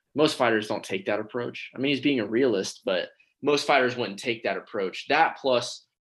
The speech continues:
you know, you can go on, like, Instagram and see him, like, a couple months back,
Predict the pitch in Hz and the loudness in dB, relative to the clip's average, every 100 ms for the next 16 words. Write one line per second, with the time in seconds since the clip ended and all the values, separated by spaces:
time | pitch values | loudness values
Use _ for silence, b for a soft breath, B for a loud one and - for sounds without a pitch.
0 | _ - 131 160 196 170 139 107 - 135 | _ -6 -6 -6 -4 -2 0 -2 -4 -6
1 | 135 113 107 104 101 - 120 113 117 113 | -4 -4 -2 -4 -8 -8 -8 -4 -4 -4
2 | 117 101 - 110 151 160 139 113 - 95 | -6 -10 -12 -10 -10 -8 -8 -6 -4 -2
3 | 117 123 | -2 -4